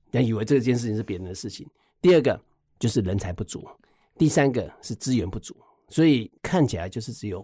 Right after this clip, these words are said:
共好跟共创，所以林丹大学往这条路走，刚好可以结合台湾工协会，包括这些二代领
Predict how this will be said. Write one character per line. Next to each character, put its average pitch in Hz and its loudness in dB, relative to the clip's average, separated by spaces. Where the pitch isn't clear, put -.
共 131 0
好 98 -12
跟 110 -4
共 101 0
创， - -2
所 113 -2
以 104 -2
林 113 0
丹 131 0
大 123 -2
学 95 -10
往 92 -12
这 123 -2
条 110 2
路 110 2
走， 87 -6
刚 107 -4
好 95 -2
可 - -6
以 95 -4
结 104 -6
合 98 -8
台 - -12
湾 107 -6
工 113 4
协 101 -2
会， 101 0
包 101 -6
括 98 -6
这 - -14
些 113 -12
二 143 4
代 113 -2
领 104 -16